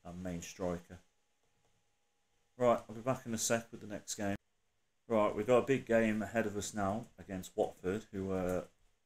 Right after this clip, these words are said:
above us in the league. I think they're second at the moment.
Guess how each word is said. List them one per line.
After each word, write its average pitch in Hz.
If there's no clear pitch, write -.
above 98
us 92
in 95
the 85
league. 90
I 87
think 87
they're 90
second 87
at 87
the -
moment. 87